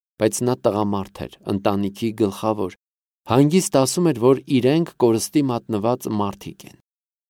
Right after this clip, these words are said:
Նրա ճիշտ, գեղեցիկ դիմագծերով երեսը ապշեցնում էր իր գունատությամբ, աչքերը խելք էին ճառագում, նա իրեն պահում էր ծանր ու պատկառելի, գիտակցելով իր պատասխանատվությունը, խոսում էր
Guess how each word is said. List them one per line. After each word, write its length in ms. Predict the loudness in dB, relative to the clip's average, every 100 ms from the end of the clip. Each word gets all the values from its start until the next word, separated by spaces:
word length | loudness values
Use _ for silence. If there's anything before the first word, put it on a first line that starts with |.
| _ _ _ _ _ _ _ _ _ _ _ _
Նրա 260 | 0 2 2
ճիշտ, 500 | 0 -2 0 -2 -8 -20 _ _ 2
գեղեցիկ 520 | 4 6 4 2 0
դիմագծերով 800 | 0 2 2 0 2 4 4 2
երեսը 420 | 0 0 0 2
ապշեցնում 640 | 0 0 -2 -4 -4 -2 -2
էր 140 | -2
իր 160 | -2 -2
գունատությամբ, 920 | -2 -2 -2 -6 -10 -8 -10 -12 -16 _ _ -2
աչքերը 460 | -2 0 0 0 0
խելք 340 | -2 -2 -2
էին 240 | -4 -4 -4
ճառագում, 640 | -4 -4 -6 -12 -12 -12 -14 _ _ _
նա 140 | 0 0
իրեն 380 | 0 0 0 0
պահում 340 | 2 2 2 0
էր 120 | -2
ծանր 420 | -2 0 2 0
ու 120 | -2 -2
պատկառելի, 800 | -2 -2 -4 -4 -2 -2 2 2 0 _ _
գիտակցելով 720 | -10 -2 -2 -2 -2 0 0 -2
իր 140 | -4
պատասխանատվությունը, 1300 | -2 -2 -2 -6 -4 -4 -6 -6 -8 -8 -6 -6 -8 -12 _ _
խոսում 440 | 2 2 4 2
էր 100 | 2